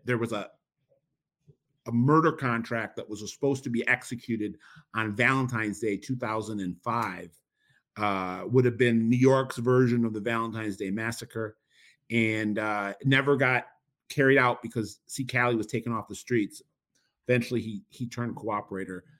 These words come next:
Um, so, Jeff, you interviewed him last week.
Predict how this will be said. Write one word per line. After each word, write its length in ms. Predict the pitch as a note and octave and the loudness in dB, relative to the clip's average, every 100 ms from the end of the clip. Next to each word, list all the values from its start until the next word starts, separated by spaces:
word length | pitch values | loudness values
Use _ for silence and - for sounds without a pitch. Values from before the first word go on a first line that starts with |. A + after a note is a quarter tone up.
| _ _ | _ _
Um, 460 | G2+ G2 F2+ F2 E2 _ _ _ _ _ _ _ - | -8 -6 -4 -6 -10 _ _ _ _ _ _ _ 0
so, 200 | D3 B2+ - B2 | 2 2 -2 2
Jeff, 300 | D#3+ D3 C3 | 4 4 2
you 220 | E3 A3 | 2 4
interviewed 380 | G3+ F#3 E3 D3+ | 4 4 4 2
him 160 | C#3 | 2
last 280 | C3 A#2+ - | 2 -2 -2
week. 300 | B2 A#2 | -2 -2